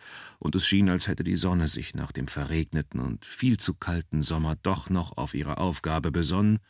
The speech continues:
und versuche nun nachzuholen, was sie in den vergangenen Wochen versäumt hatte.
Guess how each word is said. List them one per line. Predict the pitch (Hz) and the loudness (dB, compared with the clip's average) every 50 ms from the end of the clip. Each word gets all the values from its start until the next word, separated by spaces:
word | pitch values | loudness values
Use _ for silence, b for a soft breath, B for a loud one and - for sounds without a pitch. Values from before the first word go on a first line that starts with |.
| b b b b b b b b b | b b b b b b b b b
und | - 98 | -4 0
versuche | - 120 107 104 127 - 110 107 | 2 2 4 4 2 2 4 4
nun | 113 110 110 110 | 4 6 6 4
nachzuholen, | 110 110 104 90 - - - - 85 76 71 73 73 71 71 71 - | 4 4 2 0 0 0 -2 0 0 0 -2 0 0 0 0 -2 -2
was | 67 71 - | -2 -4 -4
sie | - 57 52 | -4 -4 -4
in | 64 69 | -4 -4
den | 69 69 65 | -4 -4 -6
vergangenen | - 80 78 73 78 73 73 71 73 71 | -4 -6 -4 -2 -2 0 0 0 0 0
Wochen | 67 73 71 - 69 69 | 0 -2 -4 -4 -6 -8
versäumt | - - 85 73 87 101 87 73 67 - | -6 -4 -2 0 0 2 0 0 -2 -6
hatte. | - - - - - | -10 -14 -16 -16 -20